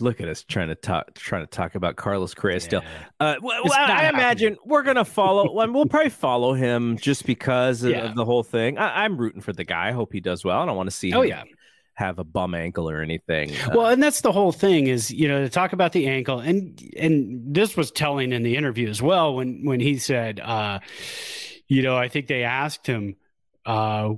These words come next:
Speaker 2: "With the ankle, are you going to do anything going forward?" 'Cause he, he, you know, he,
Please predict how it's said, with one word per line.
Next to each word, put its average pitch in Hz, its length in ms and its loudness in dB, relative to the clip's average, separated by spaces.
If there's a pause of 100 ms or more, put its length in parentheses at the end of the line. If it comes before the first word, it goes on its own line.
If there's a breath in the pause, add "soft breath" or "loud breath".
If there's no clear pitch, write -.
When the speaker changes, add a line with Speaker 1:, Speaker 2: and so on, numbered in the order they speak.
Speaker 2:
"With 147 260 2
the 143 160 2
ankle, 139 640 0
are 123 140 0
you 131 180 2
going 147 260 2
to 123 60 0
do 139 340 0
anything 123 500 -2
going 123 360 0
forward?" 139 560 0
'Cause 123 140 -2
he, 131 240 -2
he, 135 140 -2
you 180 120 4
know, 123 120 0
he, 127 180 -4